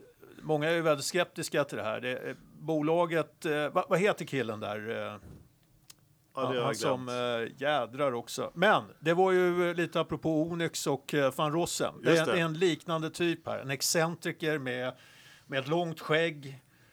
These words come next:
Speaker 1: Ser lite, eh, hippieaktig ut sådär. Och, och, och så glider omkring och, och, eh,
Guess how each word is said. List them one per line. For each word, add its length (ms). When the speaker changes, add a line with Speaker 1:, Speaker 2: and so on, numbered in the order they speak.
Speaker 1:
Ser 220
lite, 280
eh, 140
hippieaktig 720
ut 180
sådär. 320
Och, 340
och, 440
och 80
så 320
glider 320
omkring 420
och, 440
och, 80
eh, 40